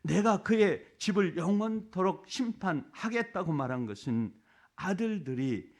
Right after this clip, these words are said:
저주를 자청하되 금하지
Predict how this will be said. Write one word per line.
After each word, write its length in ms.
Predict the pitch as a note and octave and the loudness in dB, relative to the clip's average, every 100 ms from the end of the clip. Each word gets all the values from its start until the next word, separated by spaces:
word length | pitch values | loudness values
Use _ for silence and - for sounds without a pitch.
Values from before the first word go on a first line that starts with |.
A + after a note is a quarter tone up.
| _ _ _ | _ _ _
저주를 760 | - - A#2+ A2 G#2 A#2 C3+ C#3 _ _ _ _ _ _ _ _ _ | -16 -10 -10 -8 -6 -4 -4 -6 _ _ _ _ _ _ _ _ _
자청하되 1000 | - D#3+ - _ - G3 C#3+ G2 G#2 E2+ _ _ _ | -12 -12 -12 _ -6 -4 -4 -8 -10 -12 _ _ _
금하지 680 | - B2+ G#2+ G2 - A#2 | -6 -4 -4 -8 -8 -8